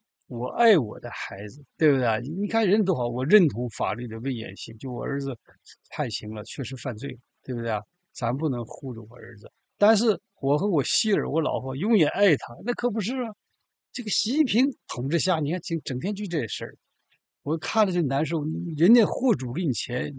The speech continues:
你给人送货，怎么能举报货主？你什么都不要举报，人给你钱，人家，你就讲你怎么给人服-，服好就走就完，你少问人家事儿，完，完还举报人家，你能干这个事儿吗？就像你现在跟朋友交往，朋友对你挺好的，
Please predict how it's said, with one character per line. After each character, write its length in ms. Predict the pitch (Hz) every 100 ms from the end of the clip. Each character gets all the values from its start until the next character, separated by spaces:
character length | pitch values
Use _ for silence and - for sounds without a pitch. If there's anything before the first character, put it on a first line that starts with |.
| 131
你 100 | 135
给 80 | 160
人 120 | 160
送 200 | 156 190
货， 260 | 123 165 - _ -
怎 140 | - 131
么 80 | 165
能 120 | 226
举 200 | 208 139
报 160 | 143 196
货 240 | - 220
主？ 280 | 117 113 117 - - -
你 180 | 175 196
什 180 | - 233
么 120 | 277
都 100 | 220
不 100 | 170
要 120 | 165
举 160 | - 113
报， 180 | 117 113
人 200 | 156 214
给 100 | 214
你 80 |
钱， 260 | 165 170 185
人 420 | 185 165 160 156
家， 80 | 196 180 - - -
你 100 | 170
就 100 | 220
讲 300 | 175 165 165
你 80 |
怎 140 | 147 139
么 80 | 156
给 100 | 135
人 140 | 151
服-， 260 | - - 160 -
服 240 | - 185 202
好 160 | 107
就 140 | 123 131
走 260 | - 101
就 100 | 120
完， 180 | 104 107
你 60 | 165
少 280 | - 120 127
问 200 | 160 170
人 180 | 127 131
家 100 | 113
事 120 | -
儿， 120 | 123 156
完， 200 | 143 127
完 80 | 127
还 140 | 156
举 180 | 139 107
报 160 | 120 127
人 180 | 110
家， 80 | 110 123
你 60 |
能 120 | 139 185
干 160 | 202
这 80 | 190
个 80 | 175
事 100 | 170
儿 60 |
吗？ 60 | 156 - _ _ _ -
就 100 | 165
像 160 | 180
你 60 | 165
现 120 | 165
在 120 | 170
跟 120 | 165 202
朋 140 | 147
友 60 | 160
交 200 | 131 156
往， 180 | 117 113
朋 80 | 147
友 100 | 151
对 160 | 127 147
你 60 |
挺 160 | 117 127
好 180 | 127 104
的， 140 | 113